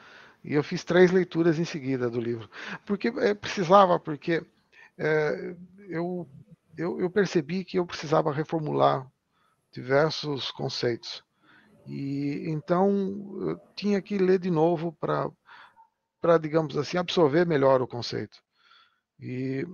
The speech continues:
eu não tive dificuldades com isso. Foi pra mim uma alegria enorme fazer essas mudanças, né? Eu não tive nada assim, que, nenhum aspecto me prendeu dizendo assim, "Não, isso aqui não é,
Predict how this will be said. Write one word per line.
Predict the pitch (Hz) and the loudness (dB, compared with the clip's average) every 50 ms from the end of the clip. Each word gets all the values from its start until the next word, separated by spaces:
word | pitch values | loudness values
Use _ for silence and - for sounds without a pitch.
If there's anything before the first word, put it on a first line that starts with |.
| 175 175 | -10 -4
eu | 165 202 | -4 -2
não | 247 269 262 | -2 -2 -4
tive | 214 240 226 208 | -4 -4 -4 -4
dificuldades | 208 202 - - 196 180 160 165 165 160 - | -4 -4 -6 -6 -6 2 4 4 4 4 0
com | - 135 | -8 -8
isso. | 127 117 - 123 | -8 -8 -8 -14
Foi | - - - 143 139 | -14 -4 -4 -4 -2
pra | - - 147 | 0 -2 -2
mim | 143 147 160 170 | 0 0 -4 -2
uma | 170 160 156 | -2 -2 -2
alegria | 151 151 143 127 131 135 160 170 165 | 0 0 0 -2 -2 -2 0 0 0
enorme | 143 131 131 139 156 156 143 131 _ _ _ _ _ - | 2 4 4 4 2 0 -4 -10 _ _ _ _ _ -2
fazer | 127 123 113 123 | -2 -2 -4 -4
essas | 123 117 - 131 117 | -6 -4 -6 -10 -8
mudanças, | 117 127 113 - 120 127 135 131 - 90 - - _ _ _ _ _ _ _ | -8 -10 -6 -2 -2 -2 -2 -4 -10 -14 -16 -16 _ _ _ _ _ _ _
né? | - 135 135 | -4 -2 -2
Eu | 139 | -2
não | 143 147 156 143 | -2 -4 -4 -4
tive | - 180 175 175 | -4 -2 -2 -2
nada | 170 160 160 160 165 165 160 180 202 208 180 165 | -2 -2 -2 -2 -2 2 4 4 4 4 2 0
assim, | 147 - - 165 165 156 | -4 -4 -4 -6 -6 -6
que, | _ - _ _ _ - - - - - _ _ | _ -16 _ _ _ -20 -20 -20 -20 -20 _ _
nenhum | - 160 151 170 196 214 202 | -10 -4 -2 -2 0 2 2
aspecto | 156 - - _ - 165 156 - - 160 151 | 0 0 4 _ 8 8 8 6 -6 -8 -4
me | 151 156 143 | -2 -4 0
prendeu | - - 156 147 135 123 127 135 139 139 | 4 4 4 4 4 6 6 6 6 6
dizendo | 127 117 113 123 117 117 | 4 0 0 0 0 0
assim, | 120 - - 131 | -2 -4 -4 -4
"Não, | 127 143 151 143 135 | 2 2 2 2 2
isso | 127 - - 131 | -2 -4 -4 -6
aqui | - - 147 151 | -6 -4 -6 -4
não | 147 143 135 127 120 | -2 -2 -2 0 2
é, | 120 123 123 120 113 110 101 - | 2 2 2 2 2 0 -2 -4